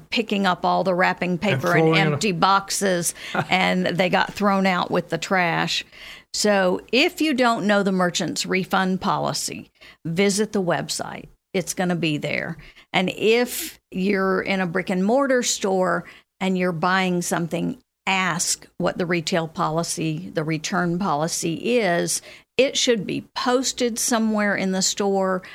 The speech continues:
Speaker 1: by the cash registers, on the back of the receipt. Um, they should have that information available for consumers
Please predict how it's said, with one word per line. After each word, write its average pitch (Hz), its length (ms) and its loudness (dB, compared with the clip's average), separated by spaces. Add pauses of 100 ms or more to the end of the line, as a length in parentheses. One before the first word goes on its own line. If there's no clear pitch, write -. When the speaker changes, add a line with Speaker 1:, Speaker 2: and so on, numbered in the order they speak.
(160)
Speaker 1:
by 196 260 2
the 208 100 -2
cash 208 440 0
registers, 180 800 -2 (280)
on 208 220 4
the 208 80 4
back 196 320 0
of 175 180 -2
the 185 80 2
receipt. 185 920 -2 (440)
Um, 160 320 -2
they 196 320 0
should 233 220 0
have 220 220 0
that 208 120 2
information 185 800 0
available 185 800 0
for 294 180 -2
consumers 175 920 0